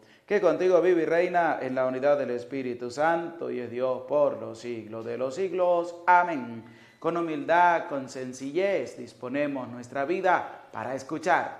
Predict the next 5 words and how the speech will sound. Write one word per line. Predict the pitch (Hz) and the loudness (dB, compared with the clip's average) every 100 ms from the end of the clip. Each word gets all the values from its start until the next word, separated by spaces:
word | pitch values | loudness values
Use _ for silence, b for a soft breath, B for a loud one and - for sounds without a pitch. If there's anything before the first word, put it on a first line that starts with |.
| 113 | -10
la | 110 | -10
santa | 110 151 139 135 - 131 127 123 | -4 -2 -2 -6 -2 0 0 0
palabra | 170 165 175 180 110 113 113 | 2 4 4 2 2 -4 -6
de | 123 | -4
Dios. | 143 135 117 113 - - | 0 0 0 -4 -12 -18